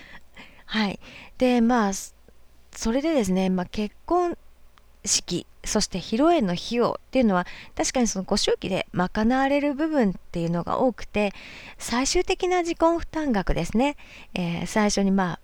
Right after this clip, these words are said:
前金というか、費用を支払って、えー、式場に支払っておいた分と、あといただいたご祝儀での相殺した分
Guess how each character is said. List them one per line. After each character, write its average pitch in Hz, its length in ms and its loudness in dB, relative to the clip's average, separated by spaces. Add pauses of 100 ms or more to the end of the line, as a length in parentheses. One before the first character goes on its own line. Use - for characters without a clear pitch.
前 190 260 0
金 190 220 -2
と 190 100 -2
い 196 100 2
う 175 100 -2
か、 160 260 -8 (460)
費 220 140 -4
用 185 160 0
を - 100 -4
支 - 240 -2
払 220 280 0
っ 214 60 -6
て、 - 300 -6 (180)
え 190 160 -2
ー、 180 40 -2
式 - 200 -2
場 185 140 2
に 180 100 2
支 196 160 0
払 254 300 0
っ 262 60 -6 (160)
て 359 240 2 (960)
お 233 100 6
い 220 60 4
た 208 180 0
分 196 300 4
と、 165 320 -4
あ 196 100 -2
と 160 380 -4
い 160 60 -6
た 190 120 0
だ 202 100 4
い 214 60 0
た 202 140 0
ご 214 100 0
祝 254 260 2
儀 190 140 -2
で 160 140 -2
の 143 100 -2
相 208 300 0
殺 254 260 0
し 247 60 -8
た 247 180 2
分 247 340 0